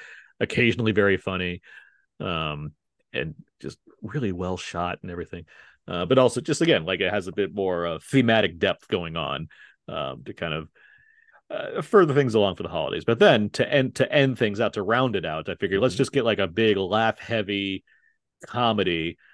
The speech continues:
Speaker 1: um, that perhaps is not for the kids, but I went with Bad Santa. Um, just something that
Speaker 2: <laughs> Okay.
Speaker 1: just, it just goes wildly off the edge with the humor.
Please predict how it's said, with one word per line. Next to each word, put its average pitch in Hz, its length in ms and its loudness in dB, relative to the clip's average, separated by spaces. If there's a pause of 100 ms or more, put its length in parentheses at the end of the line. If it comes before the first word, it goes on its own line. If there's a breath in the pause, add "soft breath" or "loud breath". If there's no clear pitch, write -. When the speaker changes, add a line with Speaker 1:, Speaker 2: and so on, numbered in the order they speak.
(400 soft breath)
Speaker 1:
um, 85 560 0
that 92 300 0
perhaps 110 320 -2
is 98 100 -10
not 101 240 -2
for 95 120 -2
the 87 100 -8
kids, 98 440 2
but 107 260 -4
I 104 60 0
went 92 200 -4
with 82 100 -10
Bad 85 220 -4
Santa. - 340 -10 (500 soft breath)
Um, 85 480 -4 (180)
just 117 200 0
something 101 320 0
that 95 160 0
Speaker 2:
<laughs> - 20 -2
Okay. 92 40 -4
Speaker 1:
just, 90 220 -6 (360)
it - 160 -10
just 107 160 -8
goes 104 220 4
wildly 123 540 6
off 101 220 2
the 95 220 0
edge 87 180 -2
with - 120 -12
the 85 100 -12
humor. 85 460 -8